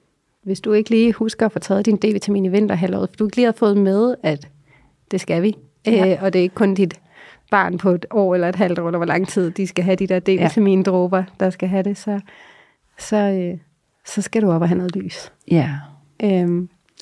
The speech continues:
Speaker 2: Og jeg vil sige, i de fleste tilfælde også begge dele.
Speaker 1: Ja, højst sandsynligt.
Speaker 2: Men, øh, men det er jo også noget af det, som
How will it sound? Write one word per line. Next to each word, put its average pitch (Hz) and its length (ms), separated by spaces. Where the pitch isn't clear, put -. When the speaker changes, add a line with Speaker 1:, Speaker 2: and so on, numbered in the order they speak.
Speaker 2:
Og 160 160
jeg 170 160
vil 175 100
sige, 175 360
i 175 140
de 165 120
fleste 185 340
tilfælde 160 500
også 160 140
begge 151 220
dele. 165 140
Speaker 1:
Ja, 214 180
højst 214 260
sandsynligt. 196 320
Speaker 2:
Men, 233 100
øh, 202 420
men 190 180
det 202 80
er 208 40
jo 196 120
også 196 160
noget 156 120
af 165 60
det, 165 180
som 185 440